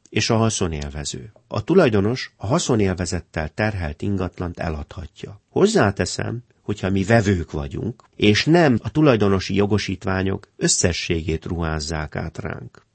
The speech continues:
hanem haszonélvezettel terhelt az ingatlan. Ami mit jelent? Azt jelenti, hogy mi csak a rendelkezési jogot tudjuk megvenni, és majd a haszonélvező halála vagy egy adott időpont bekövetkeztét követően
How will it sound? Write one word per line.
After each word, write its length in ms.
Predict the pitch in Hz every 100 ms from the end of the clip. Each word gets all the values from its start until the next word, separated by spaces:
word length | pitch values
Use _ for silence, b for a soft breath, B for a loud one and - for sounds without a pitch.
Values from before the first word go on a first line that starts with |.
| _
hanem 400 | - 113 117 107
haszonélvezettel 1160 | - 180 147 107 95 92 92 95 87 - 92 90
terhelt 480 | 107 95 90 82 82
az 140 | 80
ingatlan. 640 | 80 76 76 - - 78 -
Ami 220 | 98 98
mit 220 | 90 80
jelent? 460 | - 127 139 92 _ B B B
Azt 200 | 151 -
jelenti, 360 | 131 117 113
hogy 80 | 107
mi 120 | 113
csak 200 | - 107
a 40 | 117
rendelkezési 880 | 156 143 95 87 92 87 80 -
jogot 280 | 87 87 87
tudjuk 440 | - 87 82 80 -
megvenni, 600 | 82 80 80 80 104 139 _ B B B B
és 280 | 139 135 156
majd 260 | 165 156
a 60 | 135
haszonélvező 760 | 147 - 131 117 113 110 107
halála 560 | 104 110 113 104 98 95
vagy 180 | 95 92
egy 220 | 90 - -
adott 360 | 113 101 92
időpont 500 | 107 101 98 - 95
bekövetkeztét 1040 | 90 104 104 87 80 - 85 - - 82 -
követően 720 | 98 92 85 - 90 85